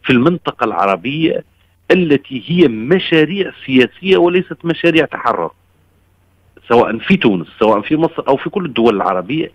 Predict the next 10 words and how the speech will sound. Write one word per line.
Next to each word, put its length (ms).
حركات 680
المقاومة، 840
آه، 180
عفوا، 460
حركات 400
الإسلام 400
السياسي 560
هي 260
مشاريع 680
سياسية 800